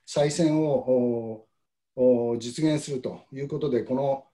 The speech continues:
政権をつ-、続けてきたわけですけれども、今年に入って大きな誤算が、あ、発生したと。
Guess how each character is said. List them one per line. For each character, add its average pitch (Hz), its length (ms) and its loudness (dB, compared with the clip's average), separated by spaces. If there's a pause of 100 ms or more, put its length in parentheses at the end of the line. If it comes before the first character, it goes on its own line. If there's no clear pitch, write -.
(180)
政 135 280 -2
権 131 180 -2
を 127 80 -4
つ-、 - 360 -18
続 160 220 -6
け 196 100 -4
て 214 100 -6
き - 80 -14
た 196 100 0
わ 120 100 2
け 107 80 -4
で 98 100 -10
す - 120 -16
け 107 80 -6
れ 95 100 -8
ど 98 100 -10
も、 110 200 -4
今 - 180 0
年 233 200 -4
に 269 60 -6
入 240 200 0
っ - 40 -2
て 110 380 -2
大 233 220 -4
き 220 120 0
な 143 80 4
誤 117 140 -2
算 139 260 -2
が、 135 260 -6
あ、 123 240 -2
発 - 180 -6
生 123 160 2
し - 60 -8
た 107 120 -6
と。 - 180 -20